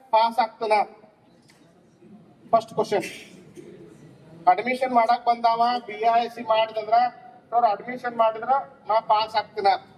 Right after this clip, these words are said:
ಎರಡನೇ ಕ್ವಶನ್, "ಈ ಮಾರ್ಕ್ಸ್ ಕಾರ್ಡ್ ಎಲ್ಲೆಲ್ಲಿ ನಡೀತೈತಿ?" ಮೂರನೇ ಕ್ವಶನ್, "ಎಕ್ಸಾಮ್ ನಾನ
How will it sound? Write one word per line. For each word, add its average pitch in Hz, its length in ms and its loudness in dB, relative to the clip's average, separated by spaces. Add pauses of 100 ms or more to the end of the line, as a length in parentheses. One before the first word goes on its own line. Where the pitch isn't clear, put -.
(640)
ಎರಡನೇ 214 340 2
ಕ್ವಶನ್, 233 420 -2 (800)
"ಈ 214 80 2
ಮಾರ್ಕ್ಸ್ 208 360 2
ಕಾರ್ಡ್ 233 180 2
ಎಲ್ಲೆಲ್ಲಿ 220 340 -2
ನಡೀತೈತಿ?" 202 800 -4 (1000)
ಮೂರನೇ 233 340 4
ಕ್ವಶನ್, 262 420 -2 (760)
"ಎಕ್ಸಾಮ್ 254 460 2
ನಾನ 240 200 0